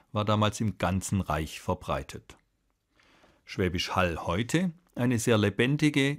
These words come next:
gleichzeitig moderne, aber auch alte Stadt. In der Altstadt Fachwerkidyll, lebendige Geschäftigkeit und zum Beispiel seit neunzehnhundertfünfundzwanzig die jährlichen Jedermann-Festspiele auf der berühmten Treppe,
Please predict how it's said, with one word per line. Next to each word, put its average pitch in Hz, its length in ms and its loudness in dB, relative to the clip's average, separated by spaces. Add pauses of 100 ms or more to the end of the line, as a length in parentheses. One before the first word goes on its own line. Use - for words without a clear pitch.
gleichzeitig 98 680 0
moderne, 101 640 0
aber 101 320 -4
auch 110 240 -2
alte 85 340 -4
Stadt. - 420 -12 (380)
In 101 100 -2
der 92 100 -2
Altstadt 104 360 -2
Fachwerkidyll, 110 1080 2 (280)
lebendige 98 540 0
Geschäftigkeit 107 920 -2
und 98 180 -4
zum 95 160 -2
Beispiel 110 560 0 (380)
seit 131 340 0
neunzehnhundertfünfundzwanzig 117 1500 0 (240)
die 98 100 0
jährlichen 101 720 2
Jedermann-Festspiele 92 1300 2
auf 87 160 -8
der 87 100 -8
berühmten 90 600 -2
Treppe, - 420 -4